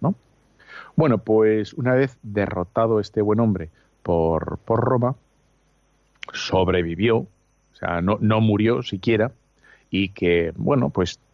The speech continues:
podría haber, mm, digamos,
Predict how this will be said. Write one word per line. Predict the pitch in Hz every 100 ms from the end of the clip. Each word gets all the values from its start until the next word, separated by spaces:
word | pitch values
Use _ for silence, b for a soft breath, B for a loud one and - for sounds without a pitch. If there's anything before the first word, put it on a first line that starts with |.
| _ _ _ _ _
podría | 110 98 104
haber, | 107 107 107
mm, | - 104 101 101 98 95 87 98 98 92
digamos, | 92 95 98 101 95